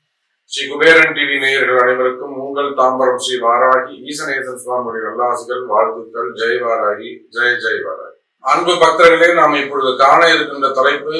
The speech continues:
கிரக யுத்தம். மார்ச் மாசம் பதினாறாம் தேதியிலிருந்து மார்ச்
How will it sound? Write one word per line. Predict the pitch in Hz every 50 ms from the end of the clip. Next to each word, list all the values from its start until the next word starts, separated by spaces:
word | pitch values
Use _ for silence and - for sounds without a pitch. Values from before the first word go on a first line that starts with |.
| 160 156 131 104 - 107
கிரக | 123 135 - - - -
யுத்தம். | 131 127 - 101 123 - - - - _ _ _ _ _ _ _ _ _ _ _ _ _ _ _ _ _ _ _ _ _ _ _ _ _ _ _ _ _ - 117
மார்ச் | 131 - 165 165 160 160 165 160 160 160
மாசம் | 175 175 180 170 - 156 165 170 170 165 - - _ _ _ _ _ -
பதினாறாம் | 123 127 127 156 151 139 139 139 156 156 160 160 160 160 160 156
தேதியிலிருந்து | 156 147 147 147 135 131 131 123 120 117 123 127 127 127 123 - - - _ _ _ _ _ _ _ _ _ _ _ _ _ _ _ _ _ _ _ _ _ _ _ _ _ _ _ _ _ _ - 120
மார்ச் | 127 139 - - - - 156